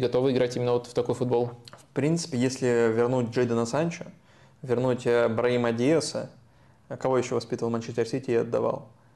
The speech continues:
Speaker 2: э, то, в принципе, пять человек можно насобирать на основной состав. Но, м, а Рабио, но я, я не знаю, просто сейчас, э, как будто даже внутри Манчестер Сити нет,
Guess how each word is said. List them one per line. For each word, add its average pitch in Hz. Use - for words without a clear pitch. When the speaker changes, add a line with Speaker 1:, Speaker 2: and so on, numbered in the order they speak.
Speaker 2:
э, 127
то, 131
в 131
принципе, 175
пять 151
человек 156
можно 127
насобирать 113
на 113
основной 117
состав. -
Но, 131
м, 120
а 117
Рабио, 120
но 151
я, 151
я 147
не 156
знаю, 139
просто 139
сейчас, -
э, 123
как 117
будто 120
даже 120
внутри 127
Манчестер 117
Сити 151
нет, 117